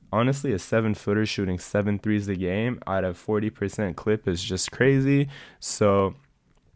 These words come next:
even though Utah is not doing the best when it comes to standings, I think that he definitely edged his competitors out to win this award.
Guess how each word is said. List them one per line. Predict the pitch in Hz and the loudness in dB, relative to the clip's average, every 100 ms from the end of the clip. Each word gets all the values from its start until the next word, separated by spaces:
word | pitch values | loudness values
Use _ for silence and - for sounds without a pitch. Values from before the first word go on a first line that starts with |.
| - | -8
even | - 113 120 120 | -4 0 2 4
though | 110 | 4
Utah | 101 92 104 - 110 107 | 4 0 -2 4 6 6
is | 92 92 | 4 0
not | 98 85 | -2 -2
doing | 92 95 92 | -2 -2 -2
the | 87 | -2
best | 95 95 - | 0 -2 -2
when | 98 | -2
it | 78 | -2
comes | - 92 87 | -2 -4 -4
to | - | -8
standings, | - - 107 110 110 113 110 - - - _ | -8 -2 2 2 2 2 0 -6 -18 -20 _
I | 107 | -6
think | - 107 101 - | -4 -4 -4 -4
that | 92 | -6
he | 98 104 95 | -4 -6 -4
definitely | 92 98 104 101 - | -4 -4 -4 -4 -2
edged | 92 95 - - | -2 -4 -6 -10
his | 104 104 90 | -2 -2 -2
competitors | - 92 87 101 101 98 98 90 - | -6 -4 -2 0 0 0 -2 -4 0
out | 101 101 - | 0 0 -4
to | - | -6
win | 87 90 92 92 - | -4 -4 -4 -6 -6
this | 92 85 - | -6 -6 -6
award. | 90 85 87 101 95 - | -6 -4 2 4 4 2